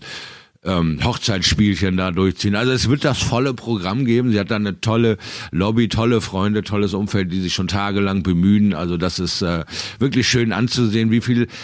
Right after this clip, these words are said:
Leute aus dem Freundeskreis auch einfach mal wieder Lust haben, gemeinsam einen Tag zu verbringen und eine Feier zu haben und das dann noch mit der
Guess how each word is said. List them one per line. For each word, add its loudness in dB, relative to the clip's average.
Leute 0
aus -2
dem 0
Freundeskreis -2
auch -10
einfach -6
mal -2
wieder 0
Lust 2
haben, -2
gemeinsam 0
einen 0
Tag -2
zu -8
verbringen -2
und -4
eine -6
Feier -6
zu -8
haben -2
und -8
das -4
dann 0
noch 0
mit 0
der 2